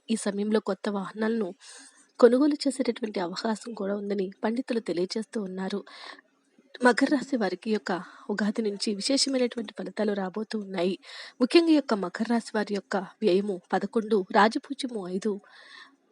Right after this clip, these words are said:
అవమానము ఆరు. ముఖ్యంగా ఈ రాశి వారికి ఉగాది అంచనాలు పరిశీలించినట్లయితే నవంబర్ ఇరవై తొమ్మిది వరకు కూడా రాహు నాలుగు ఇంట్లో, గురుడు నాలుగు ఇంట్లో ఉంటాడు.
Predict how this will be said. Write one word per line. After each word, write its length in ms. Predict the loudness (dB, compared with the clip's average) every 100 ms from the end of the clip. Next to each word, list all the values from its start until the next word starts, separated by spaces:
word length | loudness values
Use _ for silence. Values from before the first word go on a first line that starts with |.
| _ _ _ -20 _ _ _ _ _ _ _ -12 -12 -12 -18 -20 _ _ _ _ _ _ _ _ 2
అవమానము 580 | 6 6 4 2 0 -2 -4 _ -20 -20 _ -20 _ _ -2
ఆరు. 300 | 2 2 0 -4 -10 _ _ _ _ _ _ -20 _ -20 -20 _ _ _ _ _ _ -20 -20 _ -14
ముఖ్యంగా 400 | 0 4 4 2 -2 -2
ఈ 80 | 2
రాశి 280 | 2 2 0
వారికి 380 | 0 0 -2 -2 -2
ఉగాది 360 | 0 2 2
అంచనాలు 420 | 0 -2 -4 -4 -4
పరిశీలించినట్లయితే 960 | -8 -6 -6 -6 -8 -6 -8 -4 -4 -4 -10 _ -20 _ -20 -20 -20 4
నవంబర్ 380 | 8 8 6 2
ఇరవై 200 | 2 4
తొమ్మిది 240 | 4 4 2
వరకు 260 | 0 -4
కూడా 260 | -4 -2 0 2
రాహు 340 | 2 2 -2
నాలుగు 340 | -4 -2 -2 -2
ఇంట్లో, 260 | -4 -4 -2
గురుడు 280 | -2 -2
నాలుగు 280 | -2 -2 -2
ఇంట్లో 240 | -4 -2 -2
ఉంటాడు. 340 | -2 -4 -4